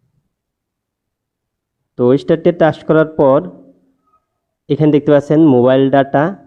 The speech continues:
প্রিফারেন্স, তো এখানে দেখতে পাচ্ছেন choose a sim for mobile data। তো আপনি কোন সিমে ইন্টারনেট ব্যবহার করতে চাচ্ছেন, তো সিমটি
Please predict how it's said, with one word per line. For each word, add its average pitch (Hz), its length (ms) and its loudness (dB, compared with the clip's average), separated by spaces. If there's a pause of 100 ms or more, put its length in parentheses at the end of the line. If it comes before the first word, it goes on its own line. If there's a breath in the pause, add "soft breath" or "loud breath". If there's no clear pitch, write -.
(1040)
প্রিফারেন্স, 165 580 0 (1120)
তো - 100 -18
এখানে 131 200 0
দেখতে 135 180 -2
পাচ্ছেন 151 280 0 (240)
choose 151 340 0 (200)
a 147 40 4 (160)
sim 139 220 0 (140)
for 127 180 0 (180)
mobile 123 340 0
data। 110 220 -2 (920)
তো 131 60 -4 (100)
আপনি 139 200 0 (200)
কোন 180 140 2 (100)
সিমে 139 280 2 (680)
ইন্টারনেট 143 440 2
ব্যবহার 131 260 0
করতে 135 280 -2
চাচ্ছেন, 135 320 -2
তো 139 60 -2 (280)
সিমটি 123 260 -2